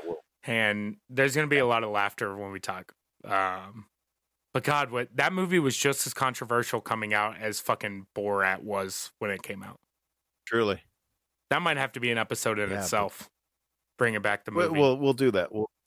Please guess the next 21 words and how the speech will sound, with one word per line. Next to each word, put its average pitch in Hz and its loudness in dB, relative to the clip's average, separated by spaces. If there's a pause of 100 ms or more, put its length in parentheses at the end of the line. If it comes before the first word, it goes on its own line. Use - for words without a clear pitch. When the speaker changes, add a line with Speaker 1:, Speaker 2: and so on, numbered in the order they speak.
(120)
Speaker 2:
And 156 2
I 185 4
haven't 185 0
watched 143 4
it 117 4
in 107 2
a - -2 (120)
Speaker 1:
definitely 104 0
Speaker 2:
while. 107 4
Speaker 1:
do 110 4
Speaker 2:
I'd 110 -2
like 117 0
Speaker 1:
that. 117 -8
Speaker 2:
to 113 -2
rewatch 98 -2
that 95 -8
before 104 -12
we 104 -12
talk - -12
to - -12
it. - -20